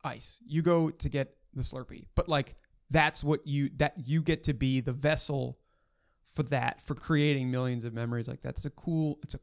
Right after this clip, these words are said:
cool perspective that, like, I,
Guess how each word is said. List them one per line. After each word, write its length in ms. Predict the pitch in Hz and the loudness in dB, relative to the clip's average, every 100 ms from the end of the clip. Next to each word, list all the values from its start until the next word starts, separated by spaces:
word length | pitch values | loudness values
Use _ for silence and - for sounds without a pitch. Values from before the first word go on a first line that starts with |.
| - | -14
cool 580 | - 180 175 156 147 - _ _ _ | -10 -6 -4 -4 -8 -12 _ _ _
perspective 720 | - 131 - 139 - - 95 - | -8 -8 -6 -8 -8 -14 -14 -14
that, 160 | - | -10
like, 260 | 139 127 - - - _ _ - | -10 -10 -14 -20 -20 _ _ -2
I, 240 | 131 131 | 0 0